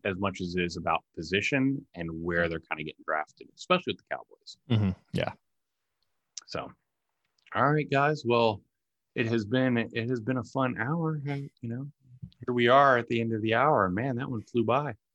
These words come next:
Speaker 2: <laughs> It's a lot easier when you got two people talking. <laughs>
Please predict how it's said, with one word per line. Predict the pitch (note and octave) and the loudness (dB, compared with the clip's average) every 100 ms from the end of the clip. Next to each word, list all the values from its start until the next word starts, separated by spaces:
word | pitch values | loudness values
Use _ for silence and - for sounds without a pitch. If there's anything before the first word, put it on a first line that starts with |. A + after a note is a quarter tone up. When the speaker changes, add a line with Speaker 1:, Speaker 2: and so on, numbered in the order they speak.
| _ - | _ -6
Speaker 2:
<laughs> | - A#2 G2 - _ _ _ _ _ _ _ _ _ _ | 0 0 -2 -12 _ _ _ _ _ _ _ _ _ _
It's | - | 6
a | |
lot | G#2 G2 | 6 6
easier | F#2+ F#2 | 4 4
when | F2 | 4
you | E2+ | 4
got | E2 | 4
two | - F2+ | 2 2
people | E2+ - | 2 2
talking. | D#2 C#2+ C2+ - _ _ _ | 0 0 -4 -8 _ _ _
<laughs> | - | -10